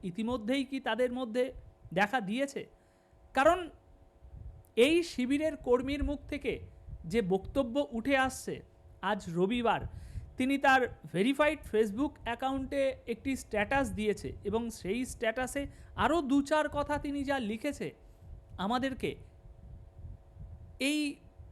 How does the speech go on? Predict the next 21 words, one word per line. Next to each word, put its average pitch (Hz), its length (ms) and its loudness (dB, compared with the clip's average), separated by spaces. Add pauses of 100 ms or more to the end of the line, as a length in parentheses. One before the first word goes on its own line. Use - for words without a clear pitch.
(140)
জিনিসটাই 277 500 0
ভাবতে 170 520 0 (240)
বাধ্য 180 500 2
করছে। - 400 -8 (340)
এবং 302 300 4 (120)
আজ 240 460 2 (320)
আমরা 233 240 2
দেখলাম 208 520 0 (360)
যে 208 320 2
হাসনাত 208 440 2 (420)
গত 214 200 2
শুক্রবার 247 680 0 (520)
সেনাপ্রধানের 269 920 0
বিরুদ্ধে 247 520 0
যে 247 300 0 (100)
পোস্টটা 220 440 2
দিয়েছিল 226 520 0 (400)
সার্জিস 220 640 0
আলম, 214 440 -2
আজ 247 380 0
তার 262 180 0